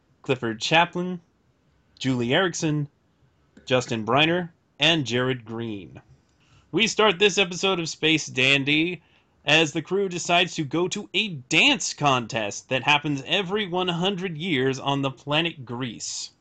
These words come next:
When they arrive there, however, things are looking a little downtrodden and there's no sign of a festival. They pop into a seedy-looking record store, which happens to be open,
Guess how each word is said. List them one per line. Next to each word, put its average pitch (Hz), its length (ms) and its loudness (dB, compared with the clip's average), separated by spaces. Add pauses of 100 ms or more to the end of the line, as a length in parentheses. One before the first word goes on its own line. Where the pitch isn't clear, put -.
(1000)
When 135 120 0
they 165 140 6
arrive 185 320 4
there, 147 180 2
however, 160 600 2
things 247 360 -2
are 208 120 4
looking 202 300 0
a 165 60 2
little 175 300 2
downtrodden 180 1040 4
and 135 360 2
there's 131 200 0
no 156 180 -2
sign 196 320 -4
of 117 100 -6
a 110 80 -6
festival. - 600 -6 (720)
They 165 220 2
pop 202 320 4
into 175 460 2
a 123 240 4
seedy-looking 143 760 -2
record 120 360 -4
store, 127 320 0
which 110 160 -4
happens 117 320 2
to 113 100 -14
be 104 180 -2
open, 143 380 0